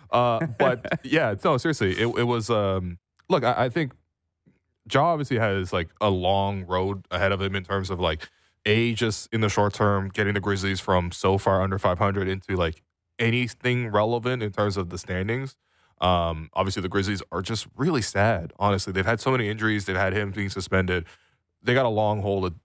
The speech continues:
Speaker 1: you know, dig themselves out of. But also, the, the bigger picture is just it affected his reputation so much, right?
Speaker 2: Mm-hmm.
Speaker 1: And, and it's something that, obviously, it, it's his own doing. But, like, you even saw after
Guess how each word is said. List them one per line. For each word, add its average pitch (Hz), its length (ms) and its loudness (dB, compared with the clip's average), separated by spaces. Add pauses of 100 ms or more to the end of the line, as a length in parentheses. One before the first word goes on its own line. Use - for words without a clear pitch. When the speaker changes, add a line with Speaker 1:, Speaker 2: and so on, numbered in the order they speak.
Speaker 1:
you 104 120 -2
know, 82 120 0
dig 95 240 0
themselves 90 320 0
out 95 160 2
of. 87 140 -2
But 120 100 2
also, 202 200 0
the, 143 100 -2
the 110 140 -2
bigger 127 200 0
picture 107 320 0
is 87 80 -2
just 92 280 -4
it 107 180 0
affected 123 280 0
his 95 120 2
reputation 92 540 -2
so - 120 -8
much, 82 240 -6
right? 85 160 2
Speaker 2:
Mm-hmm. 107 160 2
Speaker 1:
And, - 20 -4
and 156 260 -2
it's 123 120 -14
something 190 220 2
that, 123 160 2
obviously, 127 460 -2
it, 101 160 -4
it's 107 160 -4
his 98 140 -4
own 117 280 0
doing. 92 480 -4 (580)
But, 110 360 2
like, 95 280 0
you 110 160 0
even 131 160 0
saw 95 320 2
after 98 540 -2